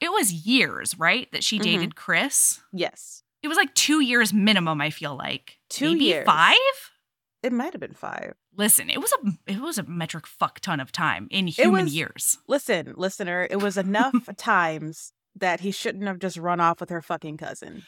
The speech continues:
Speaker 2: is all I'm gonna say.
Speaker 1: Oh, that is the crux of the issue, listener. Uh, Kim has nailed it right on the head.
Speaker 2: <laughs>
Speaker 1: She's at this party where she's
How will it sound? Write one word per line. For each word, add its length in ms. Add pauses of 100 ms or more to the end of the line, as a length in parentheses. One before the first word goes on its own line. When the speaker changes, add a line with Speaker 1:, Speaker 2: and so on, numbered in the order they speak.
(160)
Speaker 2:
is 80
all 80
I'm 140
gonna 180
say. 240
Speaker 1:
Oh, 400
that 180
is 180
the 100
crux 560
of 180
the 200
issue, 580 (100)
listener. 640 (120)
Uh, 200 (120)
Kim 220
has 160
nailed 540
it 120
right 240
on 200
the 80
head. 500 (300)
Speaker 2:
<laughs> 280
Speaker 1:
She's 380
at 160
this 160
party 720 (120)
where 520 (140)
she's 200